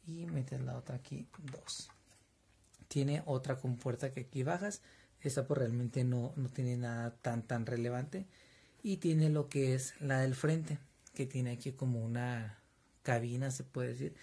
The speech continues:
Ahora sí estoy casi seguro que esta es donde duerme, ¿no? Donde duerme el, el bebé Yoda y el, y el Mandalorian. Es aquí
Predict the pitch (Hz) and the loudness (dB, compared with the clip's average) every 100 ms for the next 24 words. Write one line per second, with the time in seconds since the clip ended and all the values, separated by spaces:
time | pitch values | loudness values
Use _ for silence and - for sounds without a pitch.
0 | - - - 135 143 156 165 160 156 165 | -20 -16 -2 4 6 6 4 2 2 -2
1 | 180 160 160 156 160 156 151 - 151 160 | 0 2 4 4 4 2 4 6 6 6
2 | 160 143 151 151 160 165 156 - - _ | 2 4 6 6 4 0 -4 -16 -20 _
3 | 151 135 135 123 117 117 131 127 120 120 | 0 6 6 6 2 2 0 0 0 -2
4 | 120 123 131 123 120 151 220 123 117 113 | -2 0 0 0 -2 -8 -6 -4 -4 -4
5 | 117 120 123 123 127 117 113 110 107 - | -2 -2 -2 -2 -2 -4 -4 -6 -8 -10
6 | - _ _ _ - - - _ - 175 | -18 _ _ _ -10 -10 -10 _ -10 -6
7 | 117 117 113 110 110 117 117 113 113 127 | -4 -2 -4 -6 -6 -4 -4 -2 -2 -2
8 | 175 220 - - - - - - 135 139 | -2 -6 -16 -20 -20 -20 -20 -14 -10 -10